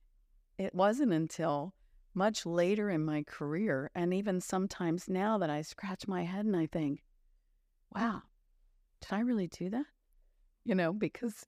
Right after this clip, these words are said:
and I, and I think, "Well, yes, I did, but, mm, I didn't think of it at the mo-," like, I never felt like I wasn't doing what I knew how to do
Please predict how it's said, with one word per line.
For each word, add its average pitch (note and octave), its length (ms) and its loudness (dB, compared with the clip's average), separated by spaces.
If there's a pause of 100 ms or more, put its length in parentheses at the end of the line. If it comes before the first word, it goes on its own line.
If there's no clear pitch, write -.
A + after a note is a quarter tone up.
(100)
and F3+ 160 4
I, F#3 60 0 (100)
and F#3 160 6
I F#3 80 0
think, F#3 400 -2
"Well, G#3 120 0
yes, A#3 280 0
I G3 160 -2
did, C4+ 360 -2
but, D#3+ 220 -2 (920)
mm, C4 240 -6 (500)
I F3 80 2
didn't G#3+ 300 4
think G3+ 180 2
of G#3 80 2
it F#3 240 4
at F3+ 120 -2
the E3+ 120 0
mo-," E3 300 0
like, F#3+ 180 2
I F#3 60 2
never G#3 320 2
felt F#3 300 0
like F#3 200 0
I E3 60 0
wasn't D#3+ 560 -2
doing E3+ 400 0
what D#3+ 120 0
I D#3 140 0
knew E3 460 0
how D#3 240 -2
to D3+ 100 0
do D3 500 0